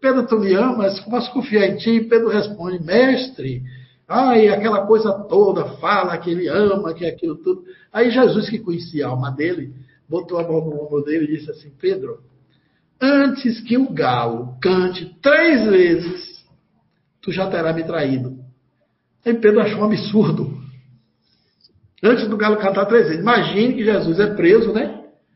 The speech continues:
Na madrugada de quinta pra sexta-feira, Pedro vai visitar Jesus na prisão. Aí um primeiro romano pergunta: "Você não andava com aquele pescador?" Ele disse: "Não, eu não", negou.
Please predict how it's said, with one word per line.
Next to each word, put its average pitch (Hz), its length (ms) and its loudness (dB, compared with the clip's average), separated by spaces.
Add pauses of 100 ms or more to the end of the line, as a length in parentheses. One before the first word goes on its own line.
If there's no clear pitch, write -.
(300)
Na 190 200 -2
madrugada 147 960 -4 (720)
de 185 140 -8
quinta 208 440 -6
pra 143 180 -8
sexta-feira, 147 840 -8 (1300)
Pedro 208 220 4
vai 220 140 4
visitar 214 340 2
Jesus 202 320 -2
na 214 80 -4
prisão. 156 560 -10 (1700)
Aí 226 400 2
um 254 240 0
primeiro 247 460 2
romano 254 400 -2
pergunta: 254 320 -2
"Você 302 240 -2
não 392 120 2
andava 277 360 4
com 262 80 -4
aquele 208 640 2
pescador?" 196 880 -2
Ele 170 160 -6
disse: 196 180 -8
"Não, 208 300 0
eu 240 140 6
não", 165 180 -6
negou. 139 480 0